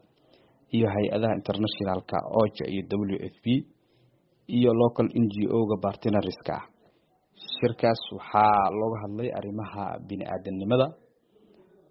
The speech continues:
iyo, maxaa la yiraahdaa, sidii loo horumarin lahaa. Waxaana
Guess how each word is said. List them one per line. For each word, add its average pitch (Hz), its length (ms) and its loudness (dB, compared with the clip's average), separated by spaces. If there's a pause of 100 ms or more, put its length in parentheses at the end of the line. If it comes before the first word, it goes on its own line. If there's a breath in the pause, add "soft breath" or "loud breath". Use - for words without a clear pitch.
(140)
iyo, 110 360 0 (160)
maxaa 107 280 0
la 104 80 -2
yiraahdaa, 92 640 -2
sidii 110 320 -4
loo 104 140 2
horumarin 98 420 -4
lahaa. 104 280 -2 (840 soft breath)
Waxaana 107 400 2